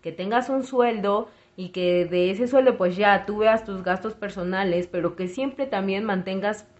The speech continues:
las finanzas sanas de la empresa, que ese guardadito que tengas te sirva para comprar la computadora que necesitas, la máquina que necesitas para tu empresa y que tú como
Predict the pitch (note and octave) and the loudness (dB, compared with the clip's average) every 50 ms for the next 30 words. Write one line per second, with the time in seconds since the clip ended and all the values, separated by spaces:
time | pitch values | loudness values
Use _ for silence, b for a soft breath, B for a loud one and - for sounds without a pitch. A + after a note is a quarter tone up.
0 | _ E3+ F3 E3+ D#3+ E3 E3 - - F3+ E3+ E3+ F3 F#3 F#3+ G3 G#3+ G#3 G3+ - | _ -6 -2 -2 -2 -2 -4 -8 -10 -6 -4 -4 -4 -4 -4 -4 -4 -6 -4 -6
1 | G3 F#3 G3 G#3+ A#3 A#3+ - F3 D#3+ D#3 D3+ D3+ D#3 C#3+ - E3+ E3+ F3 F3 F3 | -6 -6 -4 -2 -4 -4 -4 -4 -6 -6 -6 -6 -8 -8 -4 -2 0 0 0 -2
2 | - D3+ C#3+ C#3+ b b b b b b b _ F3+ F3+ F3+ F3+ F3 F3+ F#3 F#3 | -6 -12 -12 -14 b b b b b b b _ -4 -2 0 2 4 4 2 2
3 | - C4+ C4 B3 A3+ F#3+ E3 F#3 F3 E3+ E3+ F#3 F3 F3+ A3+ A#3+ - B3+ A#3 A3+ | 2 2 2 2 2 2 2 2 2 4 4 2 2 2 0 0 0 -2 0 0
4 | G3+ G3 - G3+ G3 G3 G3 G3 G3+ - - F3 E3+ - G3 F#3 G3+ A3 A#3 - | -4 -6 -6 -6 -4 0 0 0 0 -2 -6 -10 -10 -8 -8 -6 0 0 0 0
5 | - F#3+ D#3+ D#3+ D#3 D#3 - - D#3 D#3 D3 - - F3+ F#3 F#3+ G3+ G3 G3 F3 | 2 0 2 2 0 -2 -4 -8 -10 -10 -10 -8 -6 -4 -4 0 -2 -2 -2 -2
6 | D#3+ D3+ D#3+ D#3+ - E3+ E3+ G3 A#3 B3 A#3+ A3+ - F3+ D#3+ D#3 D3+ - D#3+ D3+ | -6 -8 -10 -10 -6 -4 0 2 2 2 2 0 -2 -4 -6 -6 -8 -8 -12 -12
7 | F#3+ F#3+ F3 - F3+ F3 F3 F3+ D#3+ F3+ G#3+ B3 B3+ B3+ A#3+ G#3+ G3 F3+ F3+ - | -12 -12 -8 -6 -6 -4 -4 -4 -4 -2 0 -2 -2 -2 -6 -8 -8 -8 -8 -8
8 | D#3+ D#3+ D#3+ D3+ - D#3 D3+ - F#3 F3 - E3+ E3+ E3+ _ D#3+ D3 D3 D3 - | -10 -10 -10 -10 -10 -12 -14 -14 -14 -12 -10 -10 -10 -10 _ -12 -10 -10 -10 -10
9 | D#3+ D3+ D3+ - F3+ F#3 F#3 F3+ G3+ F#3+ G3+ B B B B B B B B B | -10 -12 -12 -8 -8 -8 -6 -4 -4 -6 -6 B B B B B B B B B
10 | B _ _ A3+ C4+ C#4+ D#4 E4 E4 - - F3+ D#3+ D#3 D#3 D3 - _ _ _ | B _ _ -8 -6 -4 -4 -6 -6 -6 -4 -4 -2 -2 -4 -6 -8 _ _ _
11 | _ _ _ _ _ _ _ - C4+ C#4+ D4+ D4 - A3 F#3+ F3 E3+ D#3 C#3+ C#3+ | _ _ _ _ _ _ _ -6 -4 -2 -2 -2 -2 -2 -2 0 0 -2 -2 -2
12 | C#3+ C#3 B2+ - - - - | -2 -2 -4 -8 -10 -18 -20